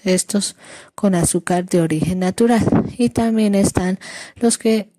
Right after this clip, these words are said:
contienen un azúcar sintético, como productos industrializados como la miel, el jarabe, el de maíz, tortas, pudín, refrescos y jugos pasteurizados. Los azúcares son necesarios para el cuerpo,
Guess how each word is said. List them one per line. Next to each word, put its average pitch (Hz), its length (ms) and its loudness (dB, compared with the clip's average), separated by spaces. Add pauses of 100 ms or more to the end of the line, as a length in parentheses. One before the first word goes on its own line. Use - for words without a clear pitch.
(220)
contienen 196 640 0
un 180 120 0
azúcar 185 460 -2
sintético, 220 760 -2 (160)
como 202 360 0
productos 190 600 0
industrializados 208 1160 0
como 180 340 -4
la 196 180 2
miel, 175 340 0
el 180 100 0
jarabe, 180 680 -2
el 196 280 -6
de 185 180 2
maíz, 180 600 0
tortas, 196 560 0
pudín, 175 440 0
refrescos 180 680 -4 (540)
y 233 160 2
jugos 196 480 2
pasteurizados. 185 1120 -2 (880)
Los 240 320 2
azúcares 226 720 2
son 190 280 0
necesarios 175 720 0
para 151 300 -2
el 165 100 -2
cuerpo, - 400 -2